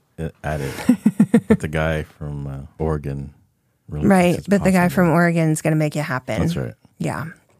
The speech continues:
Speaker 2: Um, so he, he definitely was desperate.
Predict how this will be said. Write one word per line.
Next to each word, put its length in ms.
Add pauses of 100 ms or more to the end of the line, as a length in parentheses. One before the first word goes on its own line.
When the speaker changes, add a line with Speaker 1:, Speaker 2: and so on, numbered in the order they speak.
(180)
Speaker 2:
Um, 560
so 200
he, 480
he 100
definitely 720 (1500)
was 240
desperate. 600